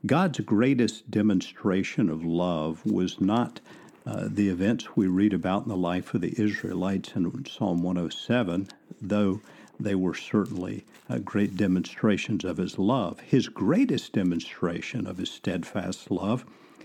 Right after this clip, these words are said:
has been seen in the sending of his Son, Jesus. God the Son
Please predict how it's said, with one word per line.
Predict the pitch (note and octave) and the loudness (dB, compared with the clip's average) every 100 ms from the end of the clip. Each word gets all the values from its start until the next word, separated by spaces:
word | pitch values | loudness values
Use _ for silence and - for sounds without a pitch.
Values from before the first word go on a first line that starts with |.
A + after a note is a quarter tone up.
| _ | _
has | C#3+ - | 0 2
been | - C#3 | 4 2
seen | - - - B2+ C3 C3 D3 | 0 -4 2 2 4 2 0
in | - A2 | 0 0
the | A2+ | 0
sending | - - B2+ A#2 A#2+ A#2+ | -4 0 2 4 2 0
of | G#2 | 0
his | G#2 - | -2 -2
Son, | - G#2+ F#2 E2 | -2 0 2 0
Jesus. | - - - - - - - - _ _ - - - _ G2+ | -4 -8 -8 -8 -12 -12 -14 -18 _ _ -20 -20 -20 _ -6
God | F#2+ G#2 B2 A#2+ | -2 0 0 0
the | A#2+ | -2
Son | - - G#2+ F#2 - | -2 -4 -4 -4 -14